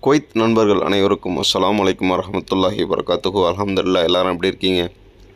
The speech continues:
அதாவது, ஒரு அண்ணன் வந்து கேட்டிருந்தாங்க, காதி மிசால இங்க வந்து ஒர்க் பண்ணிட்டு இருக்காங்க, சரிங்களா? அவங்க வந்து கேன்சல் அடிக்கிறாங்க. இப்ப ரெண்டு வருஷம் ஒர்க் முடிஞ்சிடுச்சு. அவங்க வந்து கேன்சல் அடிக்கிறாங்க. இப்போ ஊருக்கு போயிட்டு திரும்பி வந்து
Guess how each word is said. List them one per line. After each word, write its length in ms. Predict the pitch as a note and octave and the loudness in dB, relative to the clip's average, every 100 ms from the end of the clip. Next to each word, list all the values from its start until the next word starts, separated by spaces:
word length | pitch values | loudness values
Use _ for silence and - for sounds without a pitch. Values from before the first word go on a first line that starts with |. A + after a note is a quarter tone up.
| - - - | -20 -18 -4
அதாவது, 580 | G#2 G#2 G#2+ A2+ G#2+ | 0 2 2 4 4
ஒரு 140 | F#2 F2+ | 4 2
அண்ணன் 200 | F#2 A2 | 0 0
வந்து 200 | G2+ F#2+ | 0 -2
கேட்டிருந்தாங்க, 760 | G2 F2+ F2+ F2+ E2+ F2 G#2+ C#3 - - - - - | -2 -2 -4 -4 -4 -2 -4 -6 -14 -20 -20 -20 -6
காதி 300 | G#2 B2 C3+ | -2 0 2
மிசால 720 | B2 A2 G#2+ G2+ G#2+ G#2+ G2 | 2 2 2 2 2 2 2
இங்க 200 | F#2+ G2 | 0 2
வந்து 240 | G2 G#2+ | 2 2
ஒர்க் 100 | G#2 | 0
பண்ணிட்டு 260 | - G#2 F2 | 0 -2 -2
இருக்காங்க, 460 | E2+ F2+ F2+ F#2 - - - - - - | -4 -4 -2 -4 -6 -14 -20 -20 -20 -10
சரிங்களா? 440 | G2+ G2+ E2+ F#2 E2+ - | -4 0 0 0 -2 -2
அவங்க 320 | G#2 A2+ G#2+ | 0 0 2
வந்து 460 | G#2 G#2+ A#2+ A#2 G2 | 0 2 4 2 2
கேன்சல் 340 | A2+ A#2 A2 | 0 0 0
அடிக்கிறாங்க. 320 | G2+ F#2+ F#2+ | 0 0 0
இப்ப 140 | F#2+ F#2+ | 0 0
ரெண்டு 160 | F#2 | 0
வருஷம் 240 | F#2 - G#2 | 0 0 0
ஒர்க் 200 | G2 - | 0 -2
முடிஞ்சிடுச்சு. 540 | G2+ F#2+ F#2 F2+ G#2 | -2 -2 -2 -2 -2
அவங்க 160 | A#2 F#2+ | 0 0
வந்து 200 | G2 G#2 | -2 -2
கேன்சல் 280 | G#2+ G#2+ G2 | -4 -2 -2
அடிக்கிறாங்க. 580 | F#2 F2+ F2 E2 G#2 C3+ - - - - | 0 0 -2 -2 -2 -4 -12 -20 -20 -20
இப்போ 220 | - A2 G#2 | -4 0 4
ஊருக்கு 300 | C#3 C3+ G#2+ | 4 2 2
போயிட்டு 320 | A#2 A2 A#2+ | 0 2 0
திரும்பி 340 | A#2+ B2+ A#2 | 2 2 4
வந்து 260 | G#2+ G#2 | 4 4